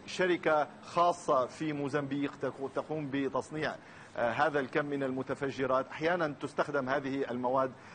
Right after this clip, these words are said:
لشركات التعدين والنقل والتفجير عند، آه، الأنفاق. آه، هذا ما يعني تمكنا من معرفته. لماذا تست-، هنا في موسكو من الخبراء، خبراء المتفجرات،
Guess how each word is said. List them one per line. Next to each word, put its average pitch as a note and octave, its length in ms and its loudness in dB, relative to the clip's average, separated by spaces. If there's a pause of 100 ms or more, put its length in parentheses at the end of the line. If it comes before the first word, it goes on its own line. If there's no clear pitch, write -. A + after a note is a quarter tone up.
(100)
لشركات C3 720 0
التعدين C3 600 0
والنقل A#2+ 1300 0
والتفجير B2 560 -2 (120)
عند، B2 160 -4
آه، A#2+ 720 -2
الأنفاق. C3+ 720 2
آه، B2 200 4
هذا C#3 300 2
ما C3 260 2 (200)
يعني A#2+ 340 -4
تمكنا C3+ 520 0
من B2 180 -2
معرفته. B2+ 720 0 (300)
لماذا D3 400 2
تست-، C3 440 -4
هنا D3 160 2
في D3 120 -6
موسكو D3 320 -2
من C3+ 200 -2
الخبراء، C3 420 2
خبراء C3 360 2
المتفجرات، B2+ 720 0